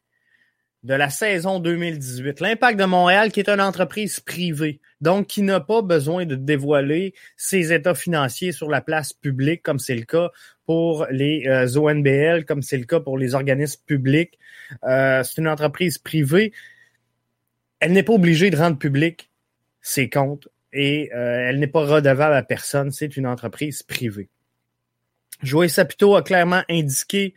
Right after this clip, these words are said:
sur la place publique que l'Impact de Montréal génère des pertes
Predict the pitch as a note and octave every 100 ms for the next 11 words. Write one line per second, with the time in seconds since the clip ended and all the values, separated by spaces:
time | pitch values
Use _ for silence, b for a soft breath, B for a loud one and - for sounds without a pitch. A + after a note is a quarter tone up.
0 | B B B - - F#3 F#3 F3 - -
1 | C3+ C#3 D3+ F3 D#3 - - F3+ C#3+ D3
2 | C#3+ _ b b b b _ - E3 E3
3 | - C3+ F3 F3+ G3 F#3 D#3 D3 D#3+ D#3
4 | D#3 D#3 D#3+ F3 F3 - - A2+ B2 E3
5 | F3+ F3+ F3+ F#3+ F3 C3 C#3+ C#3+ C#3+ F#3
6 | F3+ -